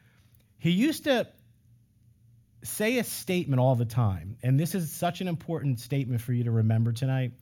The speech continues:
He used to say this, this statement all the time. I'm gonna tell you in a second. <laughs> I just want you to wait a little bit. I'm kidding.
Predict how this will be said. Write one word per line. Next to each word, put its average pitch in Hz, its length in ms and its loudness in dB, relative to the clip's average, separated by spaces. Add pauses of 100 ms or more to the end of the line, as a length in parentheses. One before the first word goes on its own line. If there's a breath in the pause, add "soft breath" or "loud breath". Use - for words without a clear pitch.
(480 soft breath)
He 175 120 0
used 220 140 2
to 247 80 0
say 220 240 2
this, 175 200 -2 (160)
this 139 140 0
statement 139 400 0
all 131 100 2
the 131 60 0
time. 127 260 0
I'm 120 80 2
gonna 120 140 0
tell 123 180 -2
you 123 80 0
in 131 80 0
a 139 60 -2
second. 120 500 -2 (200)
<laughs> - 240 -10
I - 460 0
just 151 140 -2
want 160 140 0
you 135 60 4
to 123 120 4
wait 123 180 4
a 113 40 4
little 107 140 2
bit. 101 100 0
I'm 101 100 0
kidding. 92 320 -6